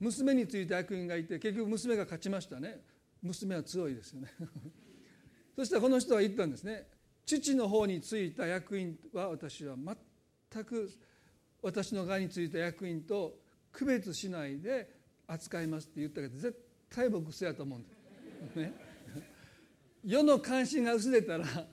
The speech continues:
多分ね、お父さんについた役員は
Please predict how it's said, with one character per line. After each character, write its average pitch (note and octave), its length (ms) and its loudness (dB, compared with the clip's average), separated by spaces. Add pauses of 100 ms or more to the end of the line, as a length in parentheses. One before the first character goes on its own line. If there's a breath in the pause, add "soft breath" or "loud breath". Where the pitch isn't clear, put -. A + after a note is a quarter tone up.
(640 soft breath)
多 C#4+ 180 2
分 G3+ 240 0
ね、 F#3 120 0
お F3 120 0
父 F#3 100 4
さ F3+ 40 12
ん - 720 -6
に F3+ 40 -2
つ - 20 -4
い - 20 0
た G3 100 4
役 G3 220 0
員 F3+ 140 -2
は G3+ 300 -2